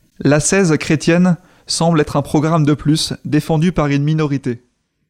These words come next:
Comment aborder cet exercice pour bien vivre notre carême ? Nous voyons bien que le désir d'un retour vers l'essentiel, ou quelque chose d'absolu,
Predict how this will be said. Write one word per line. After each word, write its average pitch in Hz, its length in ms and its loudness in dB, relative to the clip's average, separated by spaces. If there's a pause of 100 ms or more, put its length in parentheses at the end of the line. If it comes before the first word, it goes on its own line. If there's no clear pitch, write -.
(1500)
Comment 170 340 2
aborder 156 340 2
cet 170 180 -2
exercice 143 640 -2 (480)
pour 143 180 0
bien 175 220 0
vivre 170 280 0
notre 151 240 -2
carême ? 131 440 -2 (2250)
Nous 151 120 2
voyons 151 280 2
bien 175 180 0
que 156 120 0
le 151 100 2
désir 156 500 0
d'un 147 140 0
retour 160 340 0
vers 147 140 0
l'essentiel, 151 640 -2 (580)
ou 151 80 -2
quelque 170 280 0
chose 175 260 2
d'absolu, 165 720 0